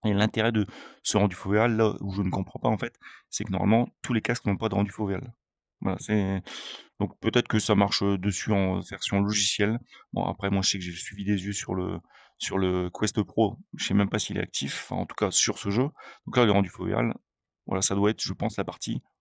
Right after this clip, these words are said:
au centre de l'affichage. Donc moi pour l'instant j'ai laissé zéro, j'ai l'impression que ça n'a pas trop d'incidence sur mes performances. Euh, l'interpolation, donc là pareil, ça dé-, ça va vous donner une image propre ou non, flou ou pas du tout. Donc il y a du temporel, il y a du fidelity,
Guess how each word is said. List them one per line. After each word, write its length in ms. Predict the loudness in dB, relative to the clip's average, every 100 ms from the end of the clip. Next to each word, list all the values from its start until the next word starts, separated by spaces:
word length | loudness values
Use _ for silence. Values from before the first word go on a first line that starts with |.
| _
au 120 | -6 -2
centre 340 | 0 -2 -6 -14 -20 -20 -6
de 140 | 2
l'affichage. 500 | 2 2 -2 -4 -6 -14 -20 -12
Donc 120 | -2 2
moi 100 | 2
pour 100 | 0
l'instant 240 | -6 -2
j'ai 140 | 0
laissé 260 | 2 2 2
zéro, 400 | 2 2 2 0
j'ai 140 | 2
l'impression 400 | 2 2 -2 -2
que 60 | -4
ça 80 | -2
n'a 80 | -2
pas 160 | -2
trop 180 | -4 0
d'incidence 400 | 2 2 0 -2
sur 140 | 0 0
mes 160 | 0
performances. 640 | -2 -4 -2 -2 -2 -6 -8 -14 -10 -10 -8 2
Euh, 220 | 6 6
l'interpolation, 600 | 4 2 0 -2 -2 -2
donc 160 | -4 -4
là 80 | -4
pareil, 260 | -2 -4
ça 100 | -4
dé-, 200 | -4 -6 _ _ _
ça 100 | -4
va 120 | -2 -2 -6 -14 -6
vous 80 | 2
donner 240 | 6 6
une 100 | 8
image 300 | 6 6 4
propre 380 | 0 -2 -2 -2
ou 140 | 2 4
non, 140 | 4 0 -20 -20 _ _ _ _ -12
flou 320 | 0 2 2 -2 _ _ -4
ou 80 | 2
pas 100 | 2
du 140 | 2
tout. 160 | 0 -2 -18 -20 -20 _
Donc 180 | -2 -2
il 60 | -2
y 40 |
a 60 | -4
du 140 | -4
temporel, 600 | -10 -10 -2 0 0 -2 -4
il 80 |
y 60 | -4
a 20 |
du 120 | -6
fidelity, 800 | -8 -12 -4 -2 -2 -4 -4 -2